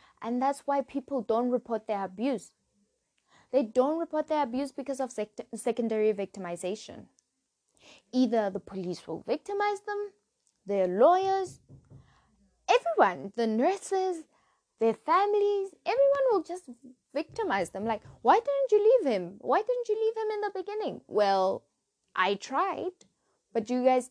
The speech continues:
keep pushing me back there. I am dependent on him, and it's,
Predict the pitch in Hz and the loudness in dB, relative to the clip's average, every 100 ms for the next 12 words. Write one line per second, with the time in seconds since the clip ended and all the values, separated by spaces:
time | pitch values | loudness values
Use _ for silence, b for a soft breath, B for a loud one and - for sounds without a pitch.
0 | b b b b _ _ - - 254 233 | b b b b _ _ -20 -6 0 0
1 | 233 _ _ _ - 254 226 233 214 202 | -2 _ _ _ -12 -8 -4 -2 -2 -4
2 | 190 180 - 208 233 - 185 170 165 - | -6 -8 0 0 0 -4 -4 -2 -4 -8
3 | _ _ - 208 196 196 202 202 - 285 | _ _ -6 -2 0 -2 -4 -4 -4 -2
4 | 381 359 254 233 - 170 170 160 - - | -2 -2 -4 -4 -10 -10 -8 -8 -8 -12
5 | B B B 220 226 233 - - 214 220 | B B B 0 0 -2 -8 -6 -2 -2
6 | - | -6